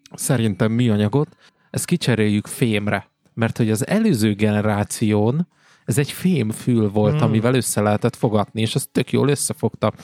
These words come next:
Speaker 1: Van is egy barátom, akinek ilyen, ö, fémfüles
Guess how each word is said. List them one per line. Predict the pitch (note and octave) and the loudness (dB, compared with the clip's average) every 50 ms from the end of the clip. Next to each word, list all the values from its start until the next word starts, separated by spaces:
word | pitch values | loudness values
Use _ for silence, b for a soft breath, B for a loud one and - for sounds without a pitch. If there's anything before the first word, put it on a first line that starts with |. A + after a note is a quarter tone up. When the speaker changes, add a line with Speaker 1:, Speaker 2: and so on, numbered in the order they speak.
| B B B B B | B B B B B
Speaker 1:
Van | - F3+ | 0 0
is | C3+ - - | 0 0 0
egy | A2 G2+ | -2 0
barátom, | G#2+ A#2 C3 C#3+ C#3 - D3 C#3+ | 0 0 0 0 0 0 0 -2
akinek | C#3 - - D3 C#3+ C#3 - | 0 -2 0 0 0 0 0
ilyen, | C#3+ C#3+ C#3+ C#3 C#3 | 0 0 0 0 0
ö, | C#3+ C#3+ C#3 C#3 C3 | 0 0 2 0 0
fémfüles | A#2+ - - C#3 A2+ A2 G2+ - - A2 G#2 G2+ G2+ - - - b | -2 -2 -2 -2 -2 -2 -4 -6 -4 -2 0 0 -2 -4 -8 -12 b